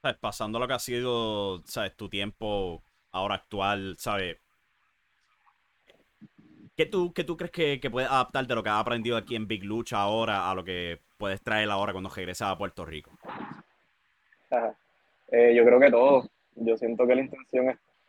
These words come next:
Speaker 2: adaptarlo todo. Eh, la intención de venir aquí es aprender, baby.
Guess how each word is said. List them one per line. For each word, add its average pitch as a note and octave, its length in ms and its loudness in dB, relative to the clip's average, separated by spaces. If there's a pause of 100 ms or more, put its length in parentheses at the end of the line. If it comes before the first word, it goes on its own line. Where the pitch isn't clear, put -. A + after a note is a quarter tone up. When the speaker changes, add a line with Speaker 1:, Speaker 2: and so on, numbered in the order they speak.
(340)
Speaker 2:
adaptarlo A#2+ 640 2
todo. C3 380 6 (720)
Eh, A2 760 4 (240)
la A#2+ 100 0
intención A#2+ 480 -2
de A#2+ 80 6
venir C3+ 240 6
aquí C3 220 2
es B2+ 60 2
aprender, A#2 600 0 (140)
baby. A2+ 360 4